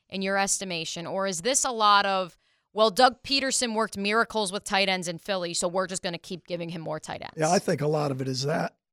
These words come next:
Speaker 2: I, I, I don't, again, you know, free agency will go a long way towards that,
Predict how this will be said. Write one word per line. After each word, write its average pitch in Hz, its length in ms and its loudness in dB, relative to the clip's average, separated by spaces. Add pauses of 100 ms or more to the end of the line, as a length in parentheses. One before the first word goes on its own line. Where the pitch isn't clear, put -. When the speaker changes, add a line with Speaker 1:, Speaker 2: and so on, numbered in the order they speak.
(360)
Speaker 2:
I, 156 60 -6
I, 139 340 -4 (380)
I 160 60 -2
don't, 143 280 -4 (380)
again, 135 580 -2 (300)
you 170 80 -10
know, 143 340 -4 (320)
free 180 220 -2
agency 175 420 0
will 123 360 -8 (800)
go 160 220 4
a 135 40 2
long 143 300 0
way 143 160 0
towards 131 400 -6
that, 139 260 -6